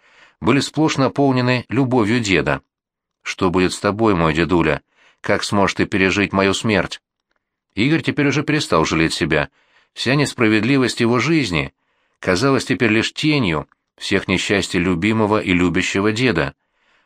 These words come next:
Он представил лежащего в кровати старика, почему-то накрытого белой простыней, а рядом,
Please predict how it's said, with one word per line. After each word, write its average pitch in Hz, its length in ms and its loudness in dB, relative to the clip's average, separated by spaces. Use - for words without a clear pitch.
Он 80 160 0
представил 87 520 0
лежащего 85 540 0
в - 40 -4
кровати 87 400 2
старика, 92 560 -2
почему-то 85 420 -2
накрытого 82 520 0
белой 80 300 2
простыней, 80 720 0
а 98 120 0
рядом, 113 480 -2